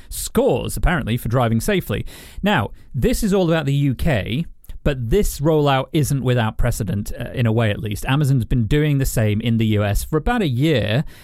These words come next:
um, m-, maybe a little longer if you include a trial. And I did some Googling on this just to find out exactly what's been going on. There's a Vice article I found from February of last year, that's twenty twenty-one, if you're listening in the future,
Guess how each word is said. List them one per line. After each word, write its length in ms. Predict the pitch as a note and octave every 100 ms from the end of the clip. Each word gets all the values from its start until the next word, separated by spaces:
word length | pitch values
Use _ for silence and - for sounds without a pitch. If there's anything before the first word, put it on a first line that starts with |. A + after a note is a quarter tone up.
| - -
um, 800 | B2 B2 B2 B2 A#2+ A#2+ B2 C#3
m-, 160 | D3+
maybe 180 | C#3+ C#3
a 40 | B2+
little 260 | B2+ A#2+
longer 280 | A#2+ A#2 A2
if 140 | G#2
you 80 | A2
include 340 | G#2 - A2+ G2+
a 40 |
trial. 560 | - - B2 F2+ - -
And 140 | B2
I 20 |
did 160 | B2 F#3+
some 180 | E3 C3
Googling 460 | D3 C#3+ A#2+ G#2
on 120 | F#2+ F#2+
this 200 | G2 -
just 160 | A#2
to 60 | G#2+
find 260 | - G#2+
out 120 | G#2 G2+
exactly 440 | G2 A2+ A2 A2+
what's 260 | F#2+ G2 -
been 160 | G#2
going 240 | G2+ F#2+ F#2+
on. 200 | G#2 A2
There's 120 | G#2+
a 60 |
Vice 400 | G#2 C3 F#3+ E3
article 400 | A#2 F#2+ - G#2
I 60 | G2
found 320 | - G2+ F#2+
from 120 | G#2
February 640 | G2 - D3+ B2 A2+ A2 G#2
of 100 | A2+
last 280 | G2+ -
year, 160 | G2+ G2
that's 160 | G#2 -
twenty 180 | G#2+
twenty-one, 460 | G2 G#2 F#2+ F2+ G#2+ - - - - - -
if 100 | A2
you're 100 | G#2+
listening 280 | G2 - G#2
in 60 | F#2+
the 40 | -
future, 360 | G2+ - F#2+ A2